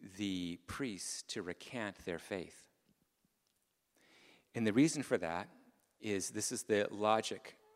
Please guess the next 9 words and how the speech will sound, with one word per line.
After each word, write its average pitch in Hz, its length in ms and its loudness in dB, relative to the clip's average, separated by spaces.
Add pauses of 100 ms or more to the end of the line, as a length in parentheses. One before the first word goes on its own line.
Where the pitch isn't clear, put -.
of 101 180 -4
the 101 100 2
official. 92 420 -2
He 107 140 -4
says, - 420 0 (420)
"If 139 180 0
I 113 120 4
kill 147 400 0
you, 90 300 0